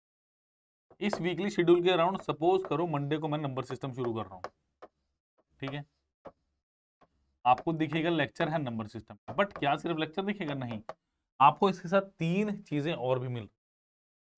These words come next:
नंबर एक पे क्या मिल रहा है? नंबर एक पे आपको मिलेगा इसमें लेक्चर की पीडीएफ़। <clears throat> लेक्चर पीडीएफ़ का मतलब क्या है कि जो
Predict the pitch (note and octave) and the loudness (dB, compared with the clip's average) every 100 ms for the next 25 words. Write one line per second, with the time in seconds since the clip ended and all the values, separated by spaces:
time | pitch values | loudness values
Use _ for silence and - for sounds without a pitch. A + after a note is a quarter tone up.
0 | _ _ B2 B2+ D3 D3+ D3+ D3 B2 G#2 | _ _ -6 2 2 2 -2 -2 -2 -4
1 | F#2+ _ _ _ _ _ _ _ _ _ | -6 _ _ _ _ _ _ _ _ _
2 | _ _ _ _ _ _ - A#2 D#3+ B2 | _ _ _ _ _ _ -14 -6 -6 -4
3 | B2+ - D3+ C#3 D3+ C#3 A#2 A2+ C3 D3 | -8 -2 -2 0 -2 -4 -4 -2 -2 -4
4 | A#2+ - B2 B2+ A3 - - A#2+ A#2 - | -10 -10 -8 -6 -8 -10 -12 -8 -8 -6
5 | C#3 C3+ C3 A#2 G#2+ G2+ - - _ _ | -8 -8 -6 -6 -8 -10 -14 -18 _ _
6 | _ _ - _ _ - _ _ _ _ | _ _ -20 _ _ -20 _ _ _ _
7 | _ _ _ _ _ _ _ _ _ _ | _ _ _ _ _ _ _ _ _ _
8 | _ - - _ _ _ _ - - A3 | _ -20 -20 _ _ _ _ -18 0 0
9 | - A#2+ A#2+ A#2+ A#2+ E3+ D3+ E3 E3 E3+ | 0 -12 -6 -6 -4 -6 -4 -2 -2 0
10 | F3 E3 E3 D3 C3 G#2 _ _ _ _ | 0 0 -2 -2 -4 -6 _ _ _ _
11 | _ _ _ E3 C#3+ A#2 E3+ G#3 A#3+ | _ _ _ -4 -4 0 4 8 10